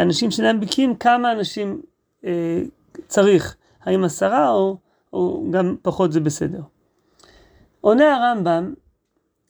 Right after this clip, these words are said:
אה, ואני אקרא לא את כל ה-, את לשון התשובה, אלא בדילוגים. מאחר שתקנו החכמים ז"ל, שירד שליח ציבור לפני התיבה להוציא מי שאינו בקיא, לא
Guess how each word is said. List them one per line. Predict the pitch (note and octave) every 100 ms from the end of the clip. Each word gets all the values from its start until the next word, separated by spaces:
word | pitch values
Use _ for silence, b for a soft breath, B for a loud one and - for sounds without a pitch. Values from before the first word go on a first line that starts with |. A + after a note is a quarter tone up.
| _ _ _ _ -
אה, | G#3+ F#3+ - F3
ואני | G3+ G#3+
אקרא | A#3+ A#3
לא | A3
את | A3
כל | - G#3 G3
ה-, | F3+ E3+ E3 - E3+
את | D#3
לשון | E3 F#3 E3
התשובה, | D#3 F#3+ G#3+ D4+ - - -
אלא | F3+ E3 D#3
בדילוגים. | D3+ D#3 D#3+ E3 G#3 C#4+ F4 _ _ _ _ _ -
מאחר | F3+ D#3+ C#4 D4
שתקנו | A#3+ F#3 E3+ G#3+ A#3
החכמים | F3+ E3 F3+ G3+ A#3+
ז"ל, | E3+ D#3 B2+ B2 _ _ _ _
שירד | - F#3+ F3 F3 A#3+ A#3+
שליח | - G3 - -
ציבור | - E3 A3+
לפני | G3 D#3 F#3+
התיבה | G#3 - F3 F3+ G#3 F#3 - _ _ _ _ -
להוציא | F3 E3+ - A#3
מי | A3+
שאינו | - F#3+ F#3+ F3
בקיא, | E3+ - C#3 E3+ - _ _ _ _ _ _ _ _
לא | A3 C#4